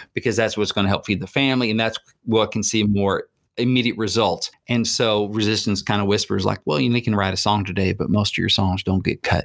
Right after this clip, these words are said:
anyway," which is true of any songwriter. And so I'll spend time more on Facebook and social media engagement, which is good and which is important. But every time I show up to write a song, it's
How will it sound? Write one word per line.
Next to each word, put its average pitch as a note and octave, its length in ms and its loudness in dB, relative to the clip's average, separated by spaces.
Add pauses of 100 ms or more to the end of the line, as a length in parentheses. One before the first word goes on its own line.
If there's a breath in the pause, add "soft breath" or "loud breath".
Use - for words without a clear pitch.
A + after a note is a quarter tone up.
(120)
anyway," G2 520 -2
which C3+ 180 2
is G2 120 0
true F#2+ 180 -2
of F#2 80 -2
any G#2 240 0
songwriter. F#2 680 0
And C#3 200 2
so C#3+ 580 0
I'll B2+ 140 2
spend C#3 280 0
time B2+ 440 0
more A2+ 340 0
on G#2+ 160 0
Facebook A2+ 440 0
and G#2+ 100 0
social G#2+ 300 0
media A2 340 2
engagement, G2+ 540 0
which G#2+ 200 0
is G2 140 2
good A#2+ 420 0
and G2 140 -4
which G#2 180 -2
is A2 180 0
important. G2 640 -2
But G#2+ 440 -2 (160)
every D#3 260 2
time A2+ 240 0
I G#2+ 60 0
show G#2+ 240 0
up G2+ 120 -6
to A2+ 80 -4
write G2+ 220 0
a G2 60 -4
song, G2 520 -2
it's A2+ 200 0